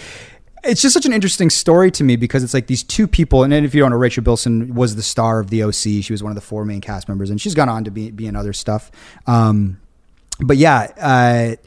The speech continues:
I just thought it was interesting 'cause it's like, one, that weird sensitivity that people have, even if you're someone as successful, uh, and decorated as Rami Malek, where you don't want this photo from high school to be up,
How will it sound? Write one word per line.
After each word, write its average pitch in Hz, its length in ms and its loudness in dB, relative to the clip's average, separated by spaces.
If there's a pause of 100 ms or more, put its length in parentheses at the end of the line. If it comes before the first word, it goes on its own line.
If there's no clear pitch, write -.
(520)
I 180 80 4
just 180 160 0
thought 285 80 4
it - 20 2
was 202 80 2
interesting 165 260 -2
'cause 151 140 0
it's 131 140 -4
like, 123 160 2
one, 123 580 2 (240)
that 147 300 0
weird 165 240 2
sensitivity 139 800 0
that 110 180 -4
people 120 220 -2
have, 110 180 -2
even 151 180 2
if 151 100 0
you're 131 80 -4
someone 127 280 -2
as - 80 -6
successful, - 880 -6 (180)
uh, 117 120 -10
and 117 120 -4
decorated 113 540 -4
as 104 220 -8
Rami 113 160 0
Malek, 110 400 0
where 107 120 2
you 107 200 0
don't 123 240 0
want 117 220 -4
this 113 120 -8
photo 120 260 2
from 110 180 -4
high 113 160 -2
school 107 280 -6
to 104 140 -12
be 104 180 -8
up, 113 300 -8